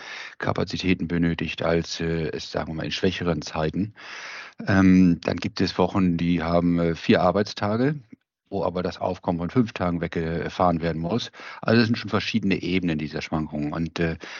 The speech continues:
natürlich hast du recht, denn in, in jeder Spedition ist, äh, eigentlich, äh, Flexibilität, eine gewisse Flexibilität gehört grundsätzlich da, da auch, auch zur, zur D N A der Spedition. Ähm,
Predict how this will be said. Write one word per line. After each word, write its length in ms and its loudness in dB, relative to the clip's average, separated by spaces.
natürlich 340 4
hast 200 -4
du 20 -4
recht, 300 -2
denn 240 -2
in, 320 -8
in 160 -6
jeder 340 4
Spedition 600 -4
ist, 320 -8
äh, 320 0
eigentlich, 680 -2
äh, 100 -2
Flexibilität, 960 -2
eine 180 -4
gewisse 320 -4
Flexibilität 880 -6
gehört 240 -6
grundsätzlich 720 -4
da, 380 0
da 80 -6
auch, 320 -6
auch 180 -8
zur, 340 -4
zur 140 -10
D 140 4
N 180 2
A 240 2
der 160 -4
Spedition. 640 -10
Ähm, 480 4